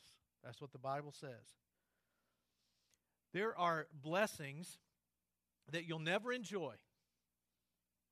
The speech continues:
until you trust. There are things in life you will never experience until you trust God with everything. Today starts a new series called Pi.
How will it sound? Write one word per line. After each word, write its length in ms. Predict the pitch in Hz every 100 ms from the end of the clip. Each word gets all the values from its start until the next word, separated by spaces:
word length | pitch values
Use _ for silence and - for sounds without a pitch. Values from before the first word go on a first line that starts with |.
| -
until 240 | 135 143
you 120 | 131
trust. 460 | 127 139 110 101 - _ _ _ _ _ _ _ _ _ _ _ _ -
There 140 | 202
are 60 | 180
things 300 | 214 226 240
in 100 | 247
life 280 | 196 185 185
you 100 | 165
will 140 | 156
never 440 | 156 170 180 208
experience 960 | 196 170 - - 202 160 131 170 - - _ _ _ _ _ -
until 300 | 151 - 156
you 160 | 131 123 -
trust 420 | 156 143 156 - - - _ _ _ 127
God 380 | 135 127 127 127 - _ _ _
with 320 | 123 123 113 117 _ _ _ -
everything. 520 | 127 110 104 - 101 _ _ _ _ _ _ _ _ _ _ _ _ _
Today 200 | 185 208
starts 360 | 170 - 185 -
a 40 |
new 200 | 165 175
series 440 | 170 - 185 170 -
called 460 | - 156 151 143 131 _ _ _ _ -
Pi. 260 | 143 120